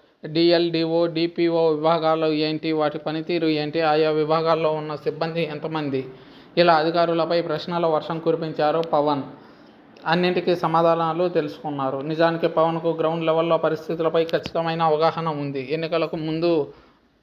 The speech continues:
పవన్ అనేక గ్రామాల్లో పర్యటించారు. క్షేత్రస్థాయిలో పరిస్థితులు ఎలా ఉంటాయో ఆయనకు ఖచ్చితమైన అవగాహన ఉంది. మొదటగా ఏజెన్సీ ప్రాంతాలు అయిన అరకు,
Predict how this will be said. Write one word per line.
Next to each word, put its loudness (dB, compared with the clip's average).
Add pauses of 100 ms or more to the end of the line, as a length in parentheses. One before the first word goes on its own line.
(120)
పవన్ 4
అనేక -2
గ్రామాల్లో 2
పర్యటించారు. 0
క్షేత్రస్థాయిలో 0
పరిస్థితులు -2
ఎలా 4
ఉంటాయో 0
ఆయనకు -2
ఖచ్చితమైన -4
అవగాహన 2
ఉంది. -4 (1600)
మొదటగా 4
ఏజెన్సీ 0
ప్రాంతాలు 0
అయిన 0
అరకు, 0